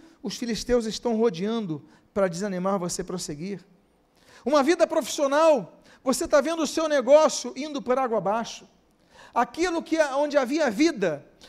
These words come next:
a expectativa de vida, a esperança de vida, a alegria promovida pela vida,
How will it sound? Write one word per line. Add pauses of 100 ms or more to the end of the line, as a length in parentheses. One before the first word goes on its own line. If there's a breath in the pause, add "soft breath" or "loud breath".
(140)
a
expectativa
de
vida, (200 loud breath)
a
esperança
de
vida, (200 loud breath)
a
alegria
promovida
pela
vida,